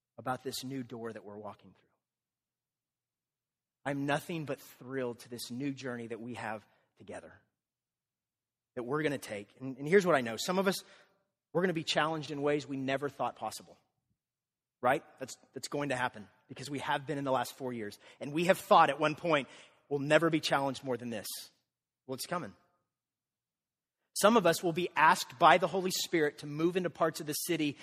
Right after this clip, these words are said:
that we worked our whole lives to get out of, and we're like, "Dang, I gotta go back." But now we're doing it with a sense of mission. Some of us will learn to wrestle again with uncertainties that we thought we had gotten over.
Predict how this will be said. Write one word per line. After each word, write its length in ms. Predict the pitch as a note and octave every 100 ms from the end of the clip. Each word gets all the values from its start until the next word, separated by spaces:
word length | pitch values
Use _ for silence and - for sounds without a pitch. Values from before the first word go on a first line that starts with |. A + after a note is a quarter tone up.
| -
that 100 | D3
we 100 | D#3+
worked 200 | D#3+ D3+
our 80 | C3
whole 220 | - E3+
lives 260 | D#3 C#3+ -
to 80 | C3
get 180 | C3+ B2
out 220 | A#2+ A#2+
of, 80 | G#2+
and 80 |
we're 60 | G#2
like, 200 | F2+ G#2+
"Dang, 180 | G#2+ A2
I 60 | G2
gotta 140 | G2
go 100 | G2
back." 300 | F2+ F#2 - _ _ _ _ _ _ _ _ _ _ _ _ _ _ _ _
But 100 | B2+
now 160 | C#3 C#3+
we're 100 | A#2+
doing 160 | C3
it 60 | A#2
with 100 | A2+
a 60 |
sense 240 | - A#2+ A2+
of 80 | G#2+
mission. 400 | A2+ - F#2 - _ _ _ _ _ _ _ _ _ _ _ _ _ _ _ _ _ _ _ _ _ _ _ _ _ _ _ _ _ _ _ _
Some 240 | - E3
of 120 | E3 C#3+
us 160 | -
will 100 | C3+
learn 220 | C#3 C#3
to 40 | B2+
wrestle 380 | C3 C3+ C#3 B2
again 260 | B2+ B2
with 140 | A#2+ C#3
uncertainties 680 | A#2+ - C3 A#2+ B2 A#2+
that 120 | B2 A#2+
we 60 |
thought 240 | - B2 B2+
we 80 |
had 100 | A2+
gotten 240 | A2+ F#2+ A2
over. 240 | G#2 A2+